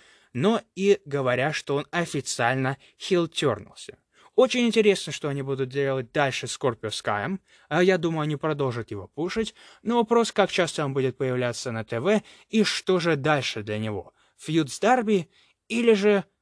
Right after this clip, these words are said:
просто избивать фейсов и демонстрировать то, что он хил.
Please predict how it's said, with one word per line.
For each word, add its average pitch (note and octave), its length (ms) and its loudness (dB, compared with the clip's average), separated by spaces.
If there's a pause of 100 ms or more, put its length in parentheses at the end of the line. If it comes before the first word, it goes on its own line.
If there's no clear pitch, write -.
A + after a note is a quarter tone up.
(260)
просто G3+ 520 4
избивать C#3+ 640 -4
фейсов E3 580 -2 (220)
и D#3 120 -2
демонстрировать C3+ 800 0
то, C3 140 -2
что - 220 -4
он A#2 120 -4
хил. - 380 -12